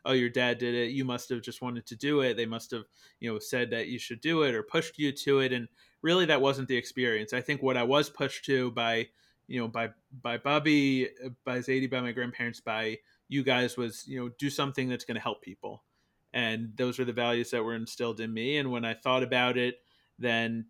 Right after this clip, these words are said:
you know, medicine was, for a lot of the reasons that we've talked about already, was the natural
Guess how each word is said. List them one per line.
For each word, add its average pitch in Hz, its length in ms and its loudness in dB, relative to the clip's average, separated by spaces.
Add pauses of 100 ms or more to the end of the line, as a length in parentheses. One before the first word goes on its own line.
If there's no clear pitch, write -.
you 127 80 -6
know, 123 60 -2
medicine 127 520 -2
was, 120 360 -6 (380)
for 139 140 0
a 135 60 2
lot 139 200 4
of 135 40 0
the 143 80 4
reasons 135 340 0
that 127 140 4
we've 127 160 0
talked 143 280 0
about 135 240 2
already, 139 320 6
was 123 240 0
the 123 100 -4
natural 123 800 -2